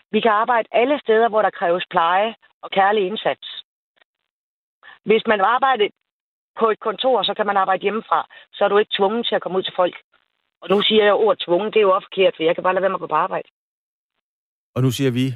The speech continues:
Speaker 2: pænt tak til dig, Dorte Edslev, altså vikar, ansat sosu-hjælper, øh, som ikke kan få,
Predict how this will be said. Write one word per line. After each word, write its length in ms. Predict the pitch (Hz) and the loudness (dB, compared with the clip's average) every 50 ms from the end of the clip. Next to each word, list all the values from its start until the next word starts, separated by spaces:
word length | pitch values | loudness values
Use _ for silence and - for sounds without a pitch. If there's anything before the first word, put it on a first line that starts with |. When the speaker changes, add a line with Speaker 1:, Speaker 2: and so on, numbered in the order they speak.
| - | -6
Speaker 2:
pænt 220 | - 139 139 123 - | -6 -6 -6 -6 -6
tak 160 | 139 131 123 | -6 -6 -6
til 100 | - 127 | -6 -6
dig, 300 | 113 107 123 139 139 - | -6 -4 -4 -4 -6 -6
Dorte 200 | 117 107 110 113 | -6 -6 -6 -6
Edslev, 360 | 117 131 131 - 143 135 117 101 | -6 -8 -8 -8 -8 -6 -6 -6
altså 360 | 104 101 113 113 110 101 92 85 87 98 - | -8 -8 -8 -10 -10 -10 -12 -14 -18 -18 -14
vikar, 580 | - 107 101 - 127 135 135 123 117 101 98 - _ _ _ _ _ _ _ - | -12 -12 -10 -6 -6 -6 -6 -8 -10 -14 -18 -20 _ _ _ _ _ _ _ -12
ansat 340 | 104 110 110 - 123 113 107 | -10 -10 -8 -8 -8 -8 -8
sosu-hjælper, 920 | - - 127 120 131 - 117 104 101 101 - 101 104 110 120 127 - 139 110 - - - - _ _ _ 110 | -6 -4 -4 -4 -4 -4 -6 -8 -8 -10 -10 -6 -4 -4 -4 -4 -4 -6 -8 -8 -14 -20 -20 _ _ _ -10
øh, 400 | 110 107 104 104 104 104 101 95 | -8 -6 -6 -6 -6 -6 -8 -8
som 240 | - - 110 107 - | -8 -8 -8 -8 -6
ikke 280 | - 131 131 135 151 147 | -6 -6 -4 -4 -6 -10
kan 140 | - 120 | -10 -12
få, 300 | 107 - 123 110 - - | -10 -6 -6 -6 -6 -8